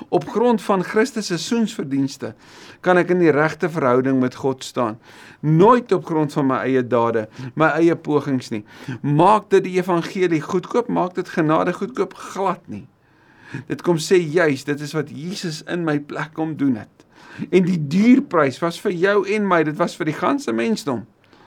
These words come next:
sodat ons God se liefde kan besef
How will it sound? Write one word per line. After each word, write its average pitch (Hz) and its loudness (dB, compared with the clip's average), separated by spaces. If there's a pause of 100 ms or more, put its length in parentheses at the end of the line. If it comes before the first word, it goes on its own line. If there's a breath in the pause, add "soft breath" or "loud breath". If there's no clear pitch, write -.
(320 loud breath)
sodat 180 -2
ons 160 -4
God 185 -6
se 156 -4
liefde 156 -4
kan 165 -2
besef 165 -8